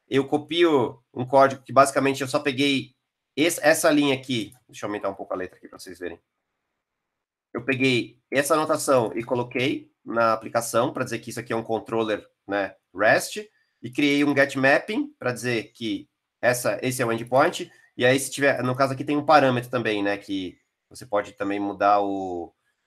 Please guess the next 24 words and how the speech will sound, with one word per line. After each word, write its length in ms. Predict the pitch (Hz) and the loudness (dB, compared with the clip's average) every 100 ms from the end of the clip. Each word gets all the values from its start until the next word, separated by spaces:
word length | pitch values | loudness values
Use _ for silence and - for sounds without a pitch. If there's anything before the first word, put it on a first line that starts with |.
| _ | _
o, 560 | 92 92 92 87 85 - | -12 -10 -8 -8 -10 -4
passar 280 | 107 - 123 | -2 0 0
como 180 | 123 120 | 0 -2
um 100 | 127 | 2
parâmetro, 580 | 113 107 135 131 127 | 4 4 0 -2 -6
sei 120 | - 110 | -6 -2
lá, 260 | 92 82 _ - | -2 -2 _ -12
né, 260 | 92 95 | -6 -4
o, 260 | 92 87 82 _ _ _ _ | -4 -8 -12 _ _ _ _
o 220 | _ 92 98 | _ -6 -6
exemplo 360 | 98 98 104 | -4 -6 -4
daqui 300 | 101 95 113 | -6 -6 -6
seria 300 | 104 104 104 | -8 -4 -4
o 20 | |
seguinte, 380 | 101 98 95 90 | -4 -6 -6 -6
por 100 | 101 | -8
exemplo, 220 | 95 95 | -8 -8
vamos 160 | 104 107 | -8 -10
supor 160 | - 120 | -12 -12
que 320 | 113 107 92 | -12 -14 -10
eu 120 | 107 | -8
quero 200 | - 110 | -2 -2
fazer 220 | 113 104 | -2 -4
uma, 320 | 110 113 107 | -2 2 2